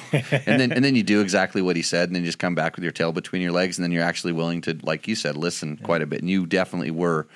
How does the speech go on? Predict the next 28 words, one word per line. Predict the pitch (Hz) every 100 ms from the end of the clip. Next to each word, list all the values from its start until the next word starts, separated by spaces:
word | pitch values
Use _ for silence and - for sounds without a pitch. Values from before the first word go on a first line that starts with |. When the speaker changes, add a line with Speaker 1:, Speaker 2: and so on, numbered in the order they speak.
| - - _
Speaker 2:
a | 82
lot, | 80 82 - _ -
a | 85
lot | 85 80
better | 87 85
at | 78
that, | 78 78 - _
um, | 76 80
than | 80 82
I |
was. | 85 76 73 - - - - - - -
<laughs> |
Speaker 1:
<laughs> | 165 - 151 - 156 - 143 135 - 160 - 160 135 - -
Speaker 2:
Eleven | 98 117 120 127
Baja | 110 110 113
wins | 101 92
don't | - 92
come | 92 87
easy, | 87 78 - - - - - -
<laughs> | - - - - - - -
especially, | 95 - 104 104 - 80 - 127
<laughs> | 123
yeah, | 104 87 - - - -
those | 87 82
kind | - 80
of | 76
wins. | 73 - - - - -
Um, | 117 113 101 90